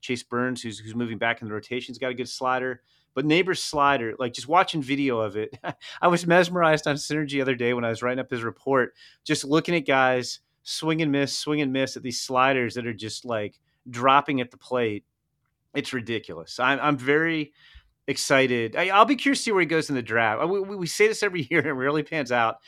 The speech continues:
but I do think this is the type of guy that, you know, maybe, like, you don't like to draft relievers too high, but, like, late second round, a team that has, you know, a contender, th-, th-, this guy could get to the big leagues really, really quick 'cause he throws strikes with all three pitches too.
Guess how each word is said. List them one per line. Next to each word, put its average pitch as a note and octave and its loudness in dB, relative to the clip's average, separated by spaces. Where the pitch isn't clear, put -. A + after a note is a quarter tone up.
but C#3+ 6
I C#3 10
do E3+ -2
think E3 -4
this C#3 -4
is D3+ -8
the D3+ -6
type D3 -2
of C3+ -4
guy A#2 4
that, A#2+ 4
you C3+ 0
know, A2+ -2
maybe, B2+ -2
like, G#2+ -4
you C#3 -4
don't B2+ 0
like C3 -4
to - -20
draft B2 2
relievers A#2+ -4
too D3+ -6
high, A#2 4
but, A2+ -4
like, A2+ -4
late C3+ 2
second C#3+ -2
round, C3+ 0
a - -18
team B2+ -2
that B2+ 0
has, A#2+ -2
you C#3+ -2
know, G2+ -4
a C3 -4
contender, B2 -4
th-, D#3 -16
th-, F3 -14
this G#3 2
guy G#3 2
could F#3+ -4
get D#3 0
to C3+ -4
the A#2+ -2
big A#2+ -4
leagues G2+ -8
really, A#2 0
really G#2+ -2
quick G#2 -4
'cause G#2 -14
he B2 -2
throws C3+ -2
strikes A2+ -6
with G#2 -6
all G2 -6
three G2 -18
pitches - -20
too. F2+ -20